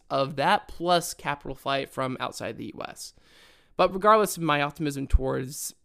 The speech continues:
Diamond, as I mentioned earlier, it's moments like this that we should all stop, laugh, and appreciate. And that moment you can watch on the Substack. But it's,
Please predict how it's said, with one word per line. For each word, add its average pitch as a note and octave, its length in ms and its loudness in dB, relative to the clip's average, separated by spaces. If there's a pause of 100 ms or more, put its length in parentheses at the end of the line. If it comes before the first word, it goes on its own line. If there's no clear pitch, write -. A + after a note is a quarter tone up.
Diamond, D3 480 0
as C3 160 -6
I C3 100 -4
mentioned C3 420 -6
earlier, D3 420 2 (580)
it's G3 200 0
moments C#4+ 440 4
like G3 340 2 (280)
this D3 640 0 (800)
that D3+ 240 2
we D#3+ 80 2
should D#3+ 160 -6
all D3+ 120 -2
stop, C#3 340 -2
laugh, C3 220 -4
and - 80 -14
appreciate. - 640 -14
And A3 140 -4
that B3+ 160 2
moment E3+ 420 -6 (320)
you B3 100 -10
can D#3 180 -8
watch C3+ 400 -8 (500)
on C3+ 120 -6
the B2+ 60 -6
Substack. - 420 -4 (960)
But D3+ 260 2
it's, D3+ 280 -4